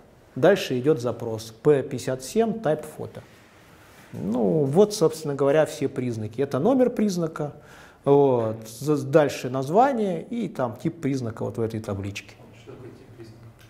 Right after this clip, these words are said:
Speaker 1: А вот здесь вот, вот, вот по вот этой табличке, вот один, два, три, четыре, А, Б, С. Здесь, ой, извиняюсь,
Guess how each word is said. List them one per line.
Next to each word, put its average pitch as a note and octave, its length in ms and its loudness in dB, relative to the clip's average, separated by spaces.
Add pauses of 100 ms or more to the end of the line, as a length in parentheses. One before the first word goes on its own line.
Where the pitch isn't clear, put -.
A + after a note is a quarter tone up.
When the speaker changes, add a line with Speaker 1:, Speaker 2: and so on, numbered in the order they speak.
(140)
Speaker 1:
А - 160 2
вот G#2 160 -2
здесь G#2+ 200 -10
вот, - 120 -18
вот, - 220 -20
вот A2 120 -10
по A2 100 0
вот G#2+ 120 -2
этой G#2+ 160 -8
табличке, G#2+ 460 -8
вот G#2+ 180 -8
один, A2 180 -2
два, G#2+ 140 0
три, A2+ 180 -6
четыре, F3 380 2
А, B2+ 100 0
Б, A#2 220 -2
С. - 140 -10 (520)
Здесь, - 240 2 (140)
ой, A2+ 160 -4 (140)
извиняюсь, C3 480 -2